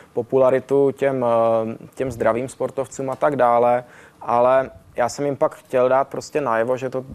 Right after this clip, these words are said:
že to nedělám proto, abych si tam nějak honil triko tím, že jsem něčím zvláštní, ale že prostě pro mě to je nejlepší způsob tréninku. A ti třeba organizátoři závodu pak pochopili, že naopak, že to můžou využít i jako ve větší atraktivitu toho závodu pro sponzory a tak dále.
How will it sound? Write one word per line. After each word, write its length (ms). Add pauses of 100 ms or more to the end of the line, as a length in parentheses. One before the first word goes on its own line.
že 120
to 100
nedělám 380
proto, 320
abych 240
si 400
tam 220
nějak 240
honil 320
triko 320
tím, 200
že 100
jsem 200
něčím 320
zvláštní, 500
ale 120
že 120
prostě 320
pro 180
mě 180
to 120
je 120
nejlepší 600 (320)
způsob 460
tréninku. 800 (380)
A 420 (640)
ti 400
třeba 340
organizátoři 640
závodu 360
pak 180
pochopili, 580
že 120
naopak, 520 (140)
že 120
to 120
můžou 280
využít 540
i 220
jako 280
ve 160
větší 300
atraktivitu 680
toho 200
závodu 360
pro 160
sponzory 440
a 60
tak 180
dále. 340